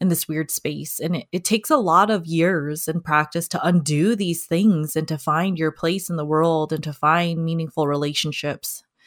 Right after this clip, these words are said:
This is where you're right that women and men are the same. We all want this deeper relationship with other human beings.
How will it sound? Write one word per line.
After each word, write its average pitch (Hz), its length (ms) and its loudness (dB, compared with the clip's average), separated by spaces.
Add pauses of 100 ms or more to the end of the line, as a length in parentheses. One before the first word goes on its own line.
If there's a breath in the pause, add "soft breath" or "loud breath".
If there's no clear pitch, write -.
(400 soft breath)
This 202 280 4
is 311 240 4
where 175 680 2 (100)
you're 190 300 6
right 190 360 4
that 170 380 4
women 185 400 6
and 196 160 2
men 151 220 -2
are 160 120 0
the 156 140 0
same. 151 480 -2
We 190 160 6
all 247 220 10
want 160 320 6
this 160 280 0 (120)
deeper 214 440 6
relationship 160 800 2
with 165 160 0
other 160 300 2
human 156 400 -4
beings. 147 640 -2